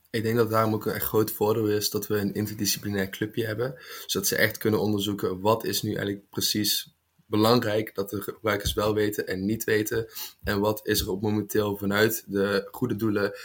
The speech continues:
aanwezig, zodat we precies kunnen kijken of het aan die wet matcht, maar ook aan wat nu eigenlijk sociaal en ethisch verantwoord is.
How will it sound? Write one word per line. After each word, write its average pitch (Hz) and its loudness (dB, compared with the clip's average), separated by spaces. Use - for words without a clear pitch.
aanwezig, 104 2
zodat - -2
we 98 -10
precies - -4
kunnen 104 -4
kijken 98 -4
of 92 -4
het - -10
aan 127 4
die 123 4
wet 113 4
matcht, 110 0
maar 85 -2
ook 104 0
aan 101 0
wat 98 -2
nu 104 -6
eigenlijk 98 -2
sociaal 98 -2
en 92 -6
ethisch - -4
verantwoord 95 -6
is. - -14